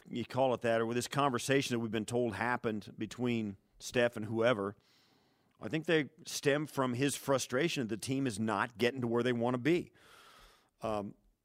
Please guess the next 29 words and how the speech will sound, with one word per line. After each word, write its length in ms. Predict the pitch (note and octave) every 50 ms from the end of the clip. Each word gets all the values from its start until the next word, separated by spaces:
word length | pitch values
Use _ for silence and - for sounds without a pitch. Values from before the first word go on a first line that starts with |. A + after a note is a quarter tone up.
| _ _ _ _ _ _ _ _ _ _ _ - _ _ _ _ _ _ _ _ _ _ _ _ _ -
perhaps 340 | B2+ B2 B2 C#3+ D#3 - -
he 100 | D3 C#3
has 300 | B2 C#3 C3+ C3+ A#2+ -
some 160 | - B2 G#2+
serious 720 | - - - D3 D3+ D3 D3 D3 C#3 B2 - - - - - _ _ _ _ _ _ _ _ - -
ideas 400 | - B2+ C3+ A#2+ C3 D3 D#3 B2
about 220 | B2 A2 G#2+ G#2 A2
why. 420 | A2+ A#2 A#2 A#2 C#3 E3+ F#3 F3 - _ _ _ _ _ _ _ _ _ _ _ _ _ _ _ _ _ _ - - - -
If 160 | C3 C3 -
he 120 | - B2+
does, 420 | A#2+ F2+ A#2 A#2 C#3 D#3+ D#3 A#2+ -
you 80 | C#3
can 220 | C3+ - C3 A#2+ G#2+
bet 340 | F2 E2 A#2+ B2+ D3 - - _ _ _ _ _ _ _ _ _
Josh 400 | - - A#2+ A#2+ B2+ C3+ B2 -
knows, 440 | C3+ C3 C3+ C#3+ D3+ D#3 C#3+ - - _ _ _ _ _ _ _ _ _ _ -
Sean 280 | - - C3 B2 B2
McDermott 420 | A#2+ A2 F#2+ A2 B2 C3 C3+ C#3 C3+
knows, 560 | C3+ C3+ C3+ C3+ C3+ C#3+ C#3+ C#3 - - - _ _ _ _ -
Brandon 300 | - A#2 A#2+ A#2+ A#2 G#2+
Beane 260 | G2 B2+ C3 C3+ C3+
knows, 500 | C3 B2+ C3 C3 C3 B2+ A#2+ - - - -
and 100 | B2 A2
a 40 | G#2+
lot 180 | A2+ A#2+ A#2+
of 80 | A#2 -
teammates 460 | - C#3+ D3 D3 C3+ A2 G#2 F#2+ -
know 260 | A2 A2 G#2 G#2+ G#2+
exactly 460 | A2 G2+ F#2 A#2+ A#2+ B2 - A#2 A2